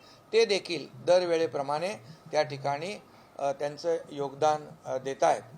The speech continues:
आणि अशा परिस्थितीमध्ये, अ, अ, लोकांच्या मागं, अम, जीवनावश्यक वस्तू, अन्नधान्य हे आहेच, परंतु त्याचबरोबर मोठ्या प्रमाणावर तिकडे, अ, चिखल,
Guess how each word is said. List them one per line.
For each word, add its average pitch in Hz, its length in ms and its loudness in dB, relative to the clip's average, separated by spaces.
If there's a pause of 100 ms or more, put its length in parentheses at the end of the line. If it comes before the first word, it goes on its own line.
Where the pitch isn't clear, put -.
(380)
आणि 175 180 -4
अशा 175 280 0
परिस्थितीमध्ये, 165 880 -4 (680)
अ, 156 40 -2 (800)
अ, 151 180 -2
लोकांच्या 160 680 -2
मागं, 156 400 2 (200)
अम, - 520 -12 (600)
जीवनावश्यक 156 580 0
वस्तू, 160 400 -4
अन्नधान्य 151 580 -4
हे 156 280 -4
आहेच, 160 360 0 (540)
परंतु 185 360 -2
त्याचबरोबर 175 680 0 (360)
मोठ्या 208 280 0
प्रमाणावर 165 680 0
तिकडे, 170 500 -6 (440)
अ, 151 140 4 (140)
चिखल, 170 540 2